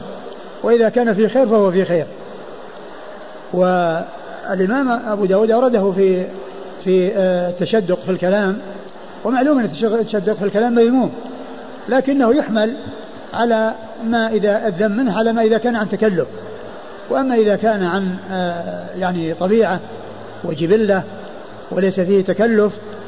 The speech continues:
فإنه يكون محمودا إذا كان الإتيان به فيما هو خير، إذا كانت الفصاحة والبلاغة استعملت فيما هو خير.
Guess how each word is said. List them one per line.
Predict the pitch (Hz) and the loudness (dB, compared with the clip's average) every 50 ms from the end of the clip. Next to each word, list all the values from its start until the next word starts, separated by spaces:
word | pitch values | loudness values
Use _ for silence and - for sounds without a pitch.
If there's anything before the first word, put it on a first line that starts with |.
| - - - - - - - | -14 -14 -16 -16 -10 -4 0
فإنه | 226 247 277 254 226 226 202 214 247 262 285 - - - - - - - - | 2 2 4 4 2 2 4 4 4 4 2 -2 -6 -10 -12 -12 -6 0 2
يكون | 226 226 - 311 311 277 | 2 2 4 2 4 4
محمودا | 247 233 208 - 208 262 262 247 196 214 | 4 2 2 0 2 4 4 4 4 4
إذا | 233 254 226 220 220 208 | 2 2 2 2 2 2
كان | 208 240 269 262 240 214 208 208 214 285 - - - - - - - - - - - | 4 2 2 2 2 2 0 -2 -2 -4 -8 -12 -16 -16 -16 -16 -16 -16 -16 -8 -2
الإتيان | 233 220 214 196 - 220 226 226 214 220 | 0 2 2 4 4 4 2 4 4 2
به | 220 262 214 214 240 247 247 254 - - - - - - - - - | 2 4 4 4 2 2 0 -4 -6 -10 -12 -14 -14 -16 -14 -8 -2
فيما | 247 269 269 240 | 0 2 4 4
هو | 214 220 | 4 4
خير، | 208 214 214 180 135 - - - - - - - - - - - - - - - - | 4 4 2 2 0 -2 -8 -14 -14 -14 -14 -16 -16 -16 -16 -16 -16 -16 -16 -12 -8
إذا | - 160 160 | -2 -2 -2
كانت | 160 190 202 226 226 185 190 | 0 0 0 0 0 0 0
الفصاحة | 185 165 180 160 226 214 202 202 | 0 0 0 0 0 2 2 4
والبلاغة | 202 190 185 196 202 196 175 170 | 2 4 4 2 2 2 2 -2
استعملت | 175 - - 220 247 247 247 240 | -4 -4 -2 0 2 2 2 2
فيما | 247 277 294 240 | 2 2 2 4
هو | 214 208 | 4 2
خير. | 180 180 160 | 2 0 -2